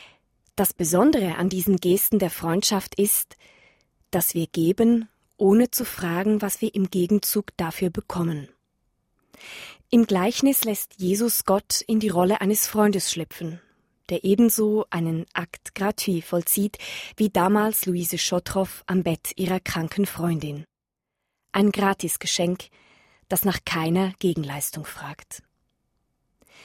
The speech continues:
Ebenso wie die Freundschaft erschöpft sich auch der Glaube nicht in Lippenbekenntnissen, sondern zeigt sich auch im Tun. Ein wichtiger biblischer Textzeuge für diesen Zusammenhang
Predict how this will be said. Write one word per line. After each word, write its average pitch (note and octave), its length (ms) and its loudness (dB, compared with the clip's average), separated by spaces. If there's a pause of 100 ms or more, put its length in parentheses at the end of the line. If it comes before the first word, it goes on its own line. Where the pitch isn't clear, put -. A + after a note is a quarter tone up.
(560)
Ebenso C4 460 6
wie B3 80 4
die F#3+ 120 2
Freundschaft F3+ 800 -2
erschöpft - 460 -2
sich - 240 -4
auch G#3+ 100 -6
der B3 140 -2
Glaube F3 420 4
nicht E3 340 -2
in G3 100 0
Lippenbekenntnissen, G3+ 1040 2 (460)
sondern G#3 340 2
zeigt - 380 -2
sich - 240 -4
auch E3 200 -4
im G3+ 160 2
Tun. C#3+ 380 -6 (1080)
Ein F#3+ 200 2
wichtiger F#3+ 460 -2
biblischer G3+ 580 0
Textzeuge F3+ 720 0
für F3+ 180 -4
diesen G3+ 340 0
Zusammenhang G3+ 800 2